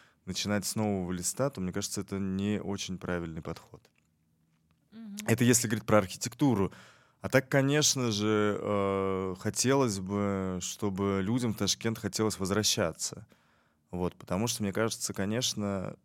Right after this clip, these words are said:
Speaker 1: с момента, как я уехал, очень много уезжало. Вот. И сейчас, конечно, возвращение людей, э, те, и что люди приезжают в Ташкент, это очень, э, приятный фактор. И, конечно,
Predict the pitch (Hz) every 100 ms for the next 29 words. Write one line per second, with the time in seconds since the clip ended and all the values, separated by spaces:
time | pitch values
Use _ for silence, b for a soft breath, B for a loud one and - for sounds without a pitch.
0 | _ - - - 101 104 123 120 95 98
1 | 98 95 92 B B B B B - 92
2 | 92 90 131 147 135 117 117 110 - 101
3 | 98 95 107 107 135 143 110 107 104 92
4 | 95 82 80 - - _ 87 78 76 -
5 | 87 90 90 87 76 - 110 117 - 104
6 | 101 - 104 98 95 95 92 B B B
7 | B _ 107 107 117 - 127 104 92 92
8 | 92 117 160 180 - - 95 92 95 92
9 | - 104 101 104 104 92 117 104 104 98
10 | 98 101 95 95 - 95 - 147 127 98
11 | 104 - 101 98 95 - 95 90 - 107
12 | 104 82 - - 101 120 - - - b
13 | b b b b _ _ - 90 95 92
14 | 107 -